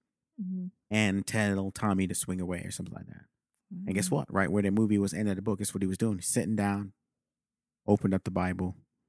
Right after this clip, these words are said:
Speaker 2: and he started reading through it again. 'Cause he realized that,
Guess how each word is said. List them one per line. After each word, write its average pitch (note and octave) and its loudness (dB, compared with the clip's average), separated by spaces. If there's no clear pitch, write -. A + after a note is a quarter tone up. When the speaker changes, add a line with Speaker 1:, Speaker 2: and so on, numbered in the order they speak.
Speaker 2:
and F#2+ 2
he F#2 4
started F2 2
reading F2+ -2
through F2 -4
it E2+ -6
again. D#2+ -8
'Cause F#2 0
he F2+ 2
realized F#2 4
that, E2 -4